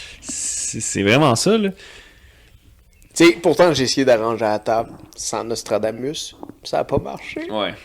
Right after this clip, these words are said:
Speaker 1: Il, il faut Michel de Notre-Dame.
Speaker 2: Non, il
Speaker 1: Pas
Speaker 2: faut
Speaker 1: assis à cette table.
Speaker 2: Non, non, il faut
Speaker 1: En
Speaker 2: Michel
Speaker 1: dessous de la
Speaker 2: Grenier.
Speaker 1: table.
Speaker 2: Non,
Speaker 1: Oui,
Speaker 2: non,
Speaker 1: assis
Speaker 2: c'est
Speaker 1: à cette... Ben, pas à cette table-là, ça va être au French Quarter, mais
Speaker 2: Ouais. Oh non, euh, ici, c'est Nostradamus.
Speaker 1: Ouais.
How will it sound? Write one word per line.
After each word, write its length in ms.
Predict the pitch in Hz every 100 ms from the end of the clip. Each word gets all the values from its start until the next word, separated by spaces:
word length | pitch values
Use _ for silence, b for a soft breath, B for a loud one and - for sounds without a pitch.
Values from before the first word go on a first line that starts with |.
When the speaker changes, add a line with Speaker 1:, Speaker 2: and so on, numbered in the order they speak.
| -
Speaker 1:
Il, 280 | 220 - -
il 60 |
faut 180 | 123 165
Michel 520 | 151 131 - 135 135
de 100 | 123
Notre-Dame. 680 | 113 113 113 110 117 127 131 123 B B
Speaker 2:
Non, 220 | 135 120 -
il 60 | -
Speaker 1:
Pas 140 | 180
Speaker 2:
faut 60 | 143
Speaker 1:
assis 200 | 120 151
à 80 | 120
cette 220 | - 101
table. 260 | 151 151 117
Speaker 2:
Non, 120 | 107
non, 40 | 82
il 60 |
faut 140 | - 120
Speaker 1:
En 120 | 113
Speaker 2:
Michel 220 | 113 185
Speaker 1:
dessous 140 | - 165
de 60 |
la 60 | 135
Speaker 2:
Grenier. 400 | 110 107 98 87
Speaker 1:
table. 120 | - 110
Speaker 2:
Non, 80 |
Speaker 1:
Oui, 80 | 123
Speaker 2:
non, 60 | 113
Speaker 1:
assis 260 | 110 - 262
Speaker 2:
c'est 40 |
Speaker 1:
à 40 | 196
cette... 280 | 131 113 -
Ben, 140 | 120
pas 100 | 123
à 40 | 120
cette 160 | -
table-là, 300 | - 101 170
ça 100 | -
va 60 | 98
être 100 | 107
au 40 |
French 240 | 101 101 -
Quarter, 340 | 120 147 165 131
mais 120 | 104
Speaker 2:
Ouais. 160 | 131 - - - -
Oh 160 | -
non, 260 | 139 127 67 -
euh, 100 | 185
ici, 380 | 190 143 - 202
c'est 160 | - 151
Nostradamus. 680 | 131 - 131 120 120 156 127
Speaker 1:
Ouais. 140 | 120